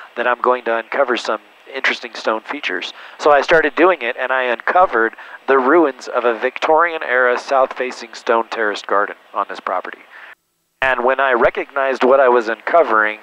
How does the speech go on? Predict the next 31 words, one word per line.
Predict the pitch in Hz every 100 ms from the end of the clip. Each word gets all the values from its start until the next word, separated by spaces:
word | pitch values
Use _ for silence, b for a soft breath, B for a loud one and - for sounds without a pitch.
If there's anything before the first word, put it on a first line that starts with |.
| -
I | 117 113
was | 113 104
astonished, | 101 - 117 107 95 98 117
and | 104 101 104
I, | 101 107 - B B B B -
I | -
felt | 139 127 135
like | 120 117
it | 117
was | 113 101 107
an | 110
archaeological | 113 - 107 113 110 113 117
discovery. | 110 - 117 101 104 120
<laughs> |
You | 156 -
know, | 180 165
it | 156
was | 147 143
a, | 139 B B B -
a | 131
momentous | 139 151 147 156 143 127
moment | 131 120 110
in | 110
my | 107
life | 107 107 113
I'll | 110 117
never | 113 117
forget. | - - 101 _ _ _ _ _ _
I | 131
was, | 123 117 - - -
uh, | 117